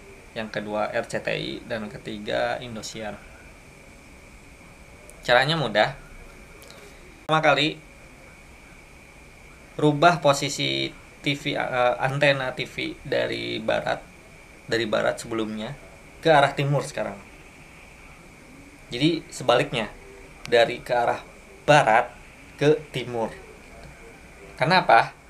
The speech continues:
Karena pemancarnya ada di timur. Langkah kedua, kalian scan ulang channel T V-nya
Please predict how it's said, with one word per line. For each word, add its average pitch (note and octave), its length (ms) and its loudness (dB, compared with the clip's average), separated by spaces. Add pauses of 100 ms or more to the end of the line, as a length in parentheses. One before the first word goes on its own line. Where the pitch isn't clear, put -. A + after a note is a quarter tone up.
(360)
Karena D3+ 240 2 (320)
pemancarnya C3+ 640 0
ada A#2+ 80 -2
di B2+ 320 -6 (560)
timur. C3 400 -4 (2750)
Langkah A#2 400 -2
kedua, A2+ 640 4 (160)
kalian A#2+ 640 0
scan G3 880 -2
ulang D#3 800 0
channel A#2+ 720 -6 (640)
T A#2+ 160 -4
V-nya A#2+ 560 -8